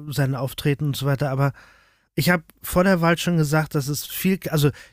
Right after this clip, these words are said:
die Umfrage waren ja ganz anders, als, ähm, als letztendlich das Ergebnis war. So,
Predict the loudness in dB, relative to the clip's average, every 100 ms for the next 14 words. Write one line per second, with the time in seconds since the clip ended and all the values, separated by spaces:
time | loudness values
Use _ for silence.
0 | -8 0 2 4 4 4 4 2 2 2
1 | 0 -2 0 2 4 2 -2 -4 0 0
2 | 0 -6 -2 0 2 4 2 0 -2 -8
3 | _ _ _ -4 -2 2 0 2 2 2
4 | 0 0 0 0 -4 -6 -10 -12 _ _
5 | _ _ _ -8 -6 -6